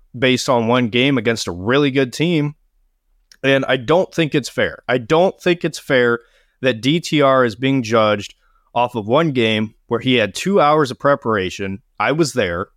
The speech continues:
The Ravens defense and the Ravens team is way, way better than, uh, they get credit for. And I'm not saying that because I know we have a lot of Ravens listeners, but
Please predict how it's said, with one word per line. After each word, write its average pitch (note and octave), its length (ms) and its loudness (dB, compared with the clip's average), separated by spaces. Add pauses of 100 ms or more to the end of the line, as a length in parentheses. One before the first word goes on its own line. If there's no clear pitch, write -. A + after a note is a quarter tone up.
(160)
The C3 120 -2
Ravens B2+ 460 2
defense B2+ 580 -2
and G#2+ 80 -4
the F#2+ 80 -4
Ravens C3 400 -2
team A#2 340 -2 (340)
is F#2+ 180 -10 (180)
way, E3+ 540 2 (120)
way C3 260 2
better A2 440 0 (220)
than, A2 480 0 (520)
uh, A2 320 2
they C3 160 0
get B2 200 0
credit A#2 340 -2
for. F2+ 240 -6
And A#2+ 160 -2
I'm B2+ 100 2
not D3 200 0
saying D3+ 380 0
that D3 180 2
because C3 260 -4
I A2+ 100 -2
know A2 140 0
we C3 140 0
have C3 160 0
a C3 60 -2
lot B2 180 2
of A#2+ 80 0
Ravens B2+ 380 -2
listeners, G2 440 -8 (380)
but B2 320 0